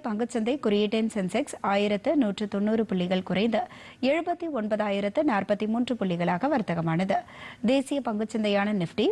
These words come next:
முன்னூற்று அறுபது புள்ளிகள் குறைந்து இருபத்தி மூன்றாயிரத்து தொள்ளாயிரத்து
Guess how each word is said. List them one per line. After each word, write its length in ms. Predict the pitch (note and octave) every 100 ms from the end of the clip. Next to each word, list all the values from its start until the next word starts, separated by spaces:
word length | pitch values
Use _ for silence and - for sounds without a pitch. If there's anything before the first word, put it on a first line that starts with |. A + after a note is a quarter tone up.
| D4+
முன்னூற்று 300 | G#3+ G#3+ A#3
அறுபது 300 | G#3+ A3 A#3 A3+
புள்ளிகள் 380 | A3 A3 A3 G#3+
குறைந்து 320 | G3+ B3 G#3 - - - - C#4+
இருபத்தி 340 | E4+ F4+ E4+ A#3
மூன்றாயிரத்து 560 | A#3 A#3+ A3 G#3+ B3+ E4
தொள்ளாயிரத்து 480 | A3 F#3+ F#3+ G3 A3